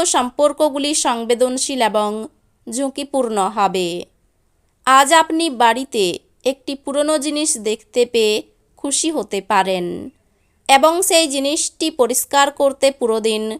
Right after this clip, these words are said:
ব্যর্থ করতে পারেন। আজ আপনি আপনার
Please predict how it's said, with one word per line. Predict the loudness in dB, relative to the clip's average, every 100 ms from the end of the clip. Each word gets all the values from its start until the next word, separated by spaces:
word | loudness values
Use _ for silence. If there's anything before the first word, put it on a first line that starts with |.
| _ _ -12
ব্যর্থ | 0 0 0 -2 -6 -2
করতে | -4 -4 -8
পারেন। | -2 -2 0 -2 -6 -10 -14 -18 _ _ _ _ _ _ 4
আজ | 4 6
আপনি | 2 2 0 4
আপনার | 4 2 -4